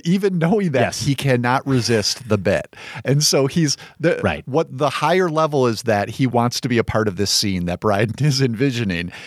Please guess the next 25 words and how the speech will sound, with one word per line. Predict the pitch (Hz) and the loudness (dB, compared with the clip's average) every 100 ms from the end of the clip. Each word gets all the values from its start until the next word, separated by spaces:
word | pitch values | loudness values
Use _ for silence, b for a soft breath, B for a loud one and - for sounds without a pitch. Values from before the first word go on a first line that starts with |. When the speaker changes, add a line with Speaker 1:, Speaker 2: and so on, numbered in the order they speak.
| B | B
Speaker 1:
And | - 120 110 113 | -2 0 0 0
even | 147 135 | 0 0
if | 147 | 0
he's | 165 | 0
gonna | 147 165 | 2 2
lose | 147 147 135 | 2 2 0
at | - | 0
the | 117 | 0
end | 107 107 | 2 2
of | 95 | 0
it, | 92 | 0
I | 95 | 0
love | 101 98 | 0 0
that | 98 | 0
he | 98 | -2
wants | 95 92 - | -2 -2 -4
to | 90 | -6
just | 87 - | -6 -2
be | 90 | -2
a | |
part | - 82 | 0 0
of | 78 | 0
it. | 73 - _ _ _ b b b b b b b b b | -2 -4 _ _ _ b b b b b b b b b
All | 135 | 0
right, | 185 | 0